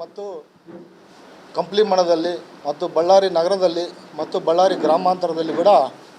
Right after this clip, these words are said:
ಮತ್ತು ಸಂಡೂರು ಮಂಡಲದಲ್ಲಿ ಕೂಡ ಪೂರ್ವಭಾವಿ ಸಭೆಗಳನ್ನು ಮಾಡಿ ಮತ್ತು ಯಾವ್ಯಾವ ಸ್ಕೀಮ್‌ಗಳು ತಂದಿದ್ದಾರೆ ಅಂತೇಳಿ ಈ ಒಂದು ಸಮಾವೇಶ ಮುಖಾಂತರ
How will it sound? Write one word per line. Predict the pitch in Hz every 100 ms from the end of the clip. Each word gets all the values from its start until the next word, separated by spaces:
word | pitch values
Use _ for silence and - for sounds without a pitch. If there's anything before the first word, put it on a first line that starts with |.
| 175
ಮತ್ತು | 208
ಸಂಡೂರು | 196 165 185 196
ಮಂಡಲದಲ್ಲಿ | 180 175 165 156 147
ಕೂಡ | 180 214 - - - - - - -
ಪೂರ್ವಭಾವಿ | 190 190 180 180 180
ಸಭೆಗಳನ್ನು | 170 170 165 165 160
ಮಾಡಿ | 156 160 214 202 - _ - -
ಮತ್ತು | 185 202 196 185
ಯಾವ್ಯಾವ | 160 185 202 202 196
ಸ್ಕೀಮ್‌ಗಳು | - - 202 202 196
ತಂದಿದ್ದಾರೆ | 175 180 170 165
ಅಂತೇಳಿ | 156 160 196 160 120 - - - -
ಈ | 165
ಒಂದು | 180 175 165
ಸಮಾವೇಶ | 156 156 190 190
ಮುಖಾಂತರ | 185 175 170 165 160